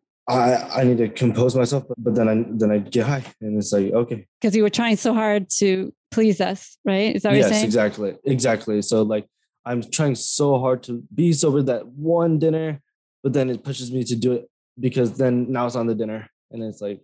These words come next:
Speaker 1: I have to smoke because of the stress of trying to be good for you guys.
Speaker 2: Yeah. So we took away that pressure, or most of it
Speaker 1: Mm-hmm.
Speaker 2: anyway. You probably,
Speaker 1: Yeah.
Speaker 2: I mean, you probably would guess that we probably wish you weren't using substances.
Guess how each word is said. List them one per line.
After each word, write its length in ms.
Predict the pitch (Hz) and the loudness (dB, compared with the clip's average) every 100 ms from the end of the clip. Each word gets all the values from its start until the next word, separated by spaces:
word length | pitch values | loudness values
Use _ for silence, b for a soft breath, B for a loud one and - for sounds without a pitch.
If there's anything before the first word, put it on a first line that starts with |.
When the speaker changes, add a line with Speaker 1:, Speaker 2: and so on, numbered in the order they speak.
| - | -4
Speaker 1:
I 100 | 110 | -2
have 240 | 117 113 | -2 -6
to 80 | - | -8
smoke 240 | 117 120 117 | -2 0 0
because 220 | 113 107 | -4 -4
of 80 | 113 | -2
the 60 | |
stress 380 | 107 - 113 104 | -2 0 0 0
of 200 | 107 - | -6 -6
trying 220 | - 113 107 | -4 0 0
to 60 | |
be 160 | 101 104 | -2 -2
good 280 | 101 113 104 | 0 0 0
for 80 | 110 | -2
you 180 | 101 107 | 0 0
guys. 400 | 104 82 - - | -2 -8 -14 -4
Speaker 2:
Yeah. 300 | 196 214 185 - _ _ _ _ _ | -2 -2 -6 -12 _ _ _ _ _
So 160 | 240 | 2
we 100 | 233 | 2
took 220 | 226 262 247 | 2 0 2
away 240 | 226 226 | 2 2
that 220 | 208 180 | 0 -2
pressure, 560 | 220 226 185 170 175 - _ _ - | 0 0 0 0 -4 -8 _ _ -6
or 160 | 208 196 | 0 2
most 360 | 190 208 117 208 | 2 2 2 2
of 80 | |
it 40 | 180 | 2
Speaker 1:
Mm-hmm. 80 | - | 2
Speaker 2:
anyway. 420 | 185 180 180 196 - _ 233 | 2 0 -2 -6 -10 _ -6
You 80 | |
probably, 360 | 226 240 202 185 | -2 0 2 2
Speaker 1:
Yeah. 240 | 185 92 143 - b _ _ _ - | 0 -2 -4 -16 b _ _ _ -4
Speaker 2:
I 120 | 247 | 2
mean, 400 | 233 208 196 170 - _ | 2 2 0 -6 -12 _
you 160 | - 240 | -2 0
probably 300 | 269 269 247 | 2 2 4
would 180 | 208 160 | 4 2
guess 260 | 170 170 - | -2 -4 -4
that 80 | 185 | -4
we 120 | 196 | -4
probably 320 | - 190 185 | 0 2 2
wish 240 | 175 180 185 | 2 0 -2
you 60 | |
weren't 220 | 180 180 175 | 0 0 0
using 240 | 160 165 | 0 0
substances. 720 | - - - - - 214 - | -2 -8 -8 -10 -12 -12 -16